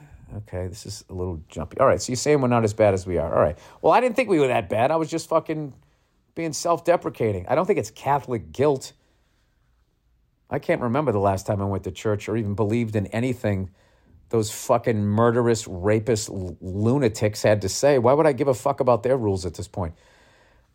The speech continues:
Um, all right, Bill, relax. Um, when I gave tours, they would ask questions about me and my story that were relevant and not just pandering polite.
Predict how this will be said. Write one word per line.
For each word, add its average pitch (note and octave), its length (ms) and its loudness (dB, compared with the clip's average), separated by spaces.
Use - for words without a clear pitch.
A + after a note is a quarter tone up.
Um, C3 320 4
all B3 60 2
right, A#3+ 180 4
Bill, F3 240 4
relax. G#3 640 -2
Um, C3+ 280 2
when C#3+ 100 2
I E3 100 4
gave F#3 280 4
tours, C#3 460 4
they B2+ 120 2
would A#2+ 220 0
ask C#3+ 300 2
questions C3 520 -2
about A2 300 0
me B2 320 -4
and G#2+ 120 -4
my G#2+ 140 -2
story A2+ 520 -2
that G#2 180 0
were G#2+ 140 0
relevant A2+ 560 0
and G#2 120 -2
not B2 240 0
just B2+ 380 -2
pandering B2 600 0
polite. G#2+ 500 2